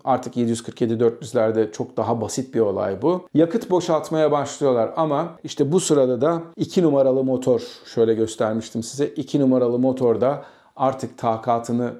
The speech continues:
kurtaramadığı için onda da tekrardan kompresör storlar oluyor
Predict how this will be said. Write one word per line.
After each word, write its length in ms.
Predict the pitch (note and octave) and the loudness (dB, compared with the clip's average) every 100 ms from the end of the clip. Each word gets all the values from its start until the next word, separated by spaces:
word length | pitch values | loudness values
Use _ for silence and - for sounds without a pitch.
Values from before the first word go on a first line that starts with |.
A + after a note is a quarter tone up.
| - | -8
kurtaramadığı 720 | B2+ - C3 C#3 A#2+ A2 G2+ | -6 0 0 0 0 0 0
için 300 | G2+ D3+ C#3+ - | -2 -6 -6 -6
onda 400 | C#3 C3 B2+ A#2+ | 0 2 2 2
da 260 | C3+ C#3 C#3 - | 2 0 -4 -4
tekrardan 600 | C3 C3 A#2 A2 G#2+ G#2 | -4 0 -2 0 -4 -4
kompresör 580 | A2 G2 C3 D3+ D3 | -8 -4 0 0 0
storlar 500 | C3+ - C#3 C3 C#3 | -2 -2 0 2 2
oluyor 400 | C3 B2+ C3 C#3+ | 2 2 2 2